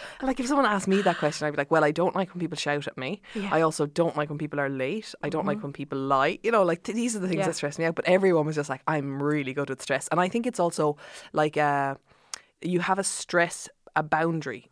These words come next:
Speaker 1: But, like, if you're good
Speaker 2: Mm.
Speaker 1: with stress, you're always gonna be at that level.
Speaker 2: Mm-hmm.
Speaker 1: So I'm actually, I tell people that I'm terrible with stress, and my threshold is really, really low. And when I get to that,
Speaker 2: Mm-hmm.
Speaker 1: I'm like, "Oh, I'm stressed. I'm now
Speaker 2: Yeah.
Speaker 1: gonna stop."
Speaker 2: Yeah.
Speaker 1: Because,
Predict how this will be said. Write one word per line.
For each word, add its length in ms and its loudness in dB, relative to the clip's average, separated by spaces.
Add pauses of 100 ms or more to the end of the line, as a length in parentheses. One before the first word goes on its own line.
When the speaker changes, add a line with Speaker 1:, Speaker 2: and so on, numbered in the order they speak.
(100)
Speaker 1:
But, 100 0
like, 160 0
if 180 -6
you're 140 4
good 220 6
Speaker 2:
Mm. 20 -2
Speaker 1:
with 140 0
stress, 340 -2
you're 240 0
always 400 2
gonna 160 -2
be 300 -4
at 160 -4
that 180 -2
level. 240 -2
Speaker 2:
Mm-hmm. 460 -8
Speaker 1:
So 200 2
I'm 220 4
actually, 340 -8 (220)
I 160 2
tell 260 -2
people 260 -8
that 100 -4
I'm 100 -10
terrible 420 -2
with 140 -12
stress, 400 -6
and 80 -6
my 220 -4 (200)
threshold 440 -4
is 100 -14
really, 300 -6
really 180 -6
low. 260 -2
And 80 -8
when 120 -4
I 40 -2
get 280 -4
to 80 -10
that, 340 -4 (100)
Speaker 2:
Mm-hmm. 240 -8
Speaker 1:
I'm 60 -6
like, 180 -2
"Oh, 220 0 (140)
I'm 140 -2
stressed. 520 -6
I'm 100 -6
now 120 -6
Speaker 2:
Yeah. 60 -6
Speaker 1:
gonna 160 -6
stop." 560 -4
Speaker 2:
Yeah. 260 -12 (100)
Speaker 1:
Because, 500 -2